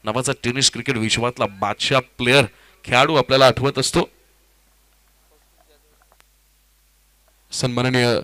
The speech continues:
कौस्तुभजी जाधव साहेब यांचं इथे आगमन होत आहे. मी कौस्तुभ दादांना विनंती करेल की आपण व्यासपीठावर घेऊन स्थानापन्न व्हावं आणि त्याचसोबत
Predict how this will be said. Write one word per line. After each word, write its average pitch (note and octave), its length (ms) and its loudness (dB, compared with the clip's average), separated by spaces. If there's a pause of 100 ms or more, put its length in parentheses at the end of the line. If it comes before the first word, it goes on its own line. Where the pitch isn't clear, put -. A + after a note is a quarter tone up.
(240)
कौस्तुभजी A#2+ 440 -2
जाधव A2 300 0
साहेब A#2+ 340 0
यांचं G#2+ 240 -2
इथे G#2+ 140 -2
आगमन G#2+ 340 -2
होत A2 220 -2
आहे. A2 240 0 (560)
मी A2 80 -8
कौस्तुभ A2+ 300 0
दादांना A#2+ 260 0
विनंती A#2+ 320 -4
करेल D#3+ 280 -4
की - 80 -2
आपण A2+ 180 -6
व्यासपीठावर A2 560 -4
घेऊन A2+ 220 -8 (420)
स्थानापन्न A2 500 -4
व्हावं G#2 280 -6 (720)
आणि A#2 100 -2 (180)
त्याचसोबत D3 600 4